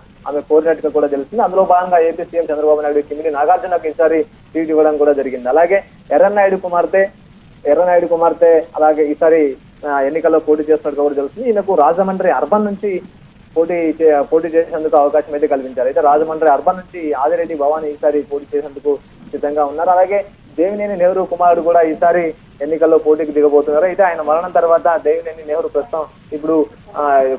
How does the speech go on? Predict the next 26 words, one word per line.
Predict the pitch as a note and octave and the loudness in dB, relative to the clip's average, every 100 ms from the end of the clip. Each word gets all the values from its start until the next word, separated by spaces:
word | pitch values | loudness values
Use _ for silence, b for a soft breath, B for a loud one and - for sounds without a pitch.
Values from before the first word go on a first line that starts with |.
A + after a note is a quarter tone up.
| - | 0
పో-, | D#3+ C#3+ | 2 0
పోటీకి | - E3+ F3+ F3+ | 0 -4 -4 -2
దిగబోతున్నారు. | D#3 D#3+ D#3+ D#3+ G3 | 0 4 4 2 0
అయితే | G3+ G#3 | 2 0
దేవినేని | D#3+ F3 F#3+ G3 | 0 0 0 -2
అవినాష్ | D#3+ E3+ F#3 D3 - | -2 0 -2 -4 -4
ప్రస్తుతం | D3+ F#3 | -6 -6
గుడివాడ | D3+ D#3 G3 G#3 | -6 0 4 4
నుంచి | G3+ F#3+ F#3+ | 2 -2 -4
పోటీ | E3+ E3 D#3+ | -2 -2 2
చేయబోతున్నారు. | D#3 C3 B2 A#2+ A#2 | 0 2 0 -2 -6
అయితే | D3 G3+ G#3 _ - D3 C#3+ | -4 -6 -8 _ -16 -4 -2
గతంలో, | E3 F#3 G3 G3 - - D#3+ | 0 0 0 -2 -6 -8 -4
ఆ, | |
దేవినేని | D3 D#3 F#3 F#3 F3+ | 0 0 0 -4 -2
నెహ్రూ | F3 F3+ | 0 0
ఉన్నప్పుడు | F3 E3+ E3+ | -2 -2 -2
ఇక్కడ | D#3 E3+ | -4 -4
నుంచే | E3+ | -4
పోటీ | E3 E3 D#3+ | -2 -2 -2
చేశారు. | D#3+ A3 | 0 0
అయితే | G#3+ G#3+ | 0 0
ప్రస్తుతం | G3+ E3 - F#3 | 0 -2 0 -4
గుడివాడని | D#3 E3 F#3 F3+ F3 | -2 0 2 2 0
దేవినేని | D3+ E3+ E3+ E3 | 0 2 0 -4
అవినాష్కు, | C#3+ D#3+ G3+ F#3 F#3 | -8 -4 -4 -6 -10